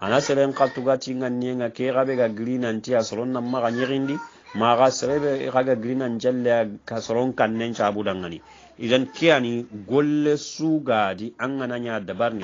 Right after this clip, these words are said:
dudo goto golle kena nya ngani khalas yen kama ana nya nanti na dabar ni Allah subhanahu wa ta'ala bani adangani.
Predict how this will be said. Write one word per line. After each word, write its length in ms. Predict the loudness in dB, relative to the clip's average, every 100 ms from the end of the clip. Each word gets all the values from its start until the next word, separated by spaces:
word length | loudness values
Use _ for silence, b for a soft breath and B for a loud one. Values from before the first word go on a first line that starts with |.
| -8
dudo 220 | -6 -4 -2
goto 240 | -2 -4
golle 360 | -2 0 2 0
kena 160 | -2 -4
nya 200 | -4 -4
ngani 360 | -6 -6 -6 -4
khalas 400 | 0 2 2 0
yen 160 | -6 2
kama 340 | 4 4 2 B B B B B
ana 200 | -2 0 2
nya 300 | 2 2 2
nanti 460 | 0 -2 -4 -4 -2
na 340 | 2 4 4
dabar 280 | 4 2 2
ni 160 | 0 -4
Allah 320 | -4 4 4 2
subhanahu 960 | -4 -8 -2 2 2 2 -4 -6 -6 -2
wa 160 | 0 0
ta'ala 640 | -2 0 4 4 4 2
bani 380 | 0 -2 0 -2
adangani. 540 | -4 -6 -6 -6 -8